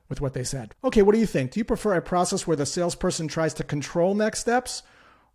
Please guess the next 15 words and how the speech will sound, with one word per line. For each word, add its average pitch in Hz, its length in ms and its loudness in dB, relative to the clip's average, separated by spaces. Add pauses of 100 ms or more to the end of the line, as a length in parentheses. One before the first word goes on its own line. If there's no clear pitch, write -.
or 147 80 -4
do 151 80 0
you 165 80 -2
prefer 160 280 0
surrendering 156 600 0
control 131 500 0
to 131 100 -8
the 135 80 -4
prospect? 131 680 -4
If 143 320 2
you 190 100 4
thought 175 240 2
this 170 180 0
was 135 160 0
useful, 151 520 0